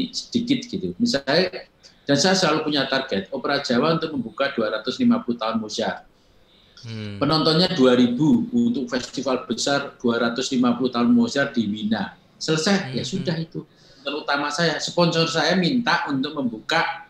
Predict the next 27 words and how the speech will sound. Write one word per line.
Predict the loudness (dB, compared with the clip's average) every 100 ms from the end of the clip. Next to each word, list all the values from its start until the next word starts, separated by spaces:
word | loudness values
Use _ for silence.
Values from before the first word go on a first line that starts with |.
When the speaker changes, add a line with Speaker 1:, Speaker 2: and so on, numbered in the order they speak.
| _ _ _ _ _ -14
Speaker 2:
Hmm. | -12 -10 0
Speaker 1:
dua | 4 4
ratus | 2 2
lima | 2 2
puluh | 2 -2
tahun | 0 2
Mozart. | 2 2 -6 -10 -20 -6
Atau | -4 0
Setan | 2 2 0 0
Jawa | 2 2 4 2
dengan | 2 2 2
Orkestra | 0 -2 -2 2
Melbourne | 2 0 -4 -4
Orkestra. | -4 -6 -6 -6 -6 -8 -18 _ _
Diminta | 0 4 4 4 2 2
Speaker 2:
Hmm. | 4
Speaker 1:
untuk | 4 4
membuka | 4 2 2 0
Asia | 0 0 0
Topa | 0 0 0 0 -2 -10 -20 _
di | -2 2 2 2
Speaker 2:
Asia |
Speaker 1:
Australia. | -2 0 2 2 0 -4
Speaker 2:
Topa. | -8
Speaker 1:
Festival | -6 -2 -2 -2 -4 -8
Speaker 2:
Ah. | -4 -4 -4
Speaker 1:
besar | -4 -2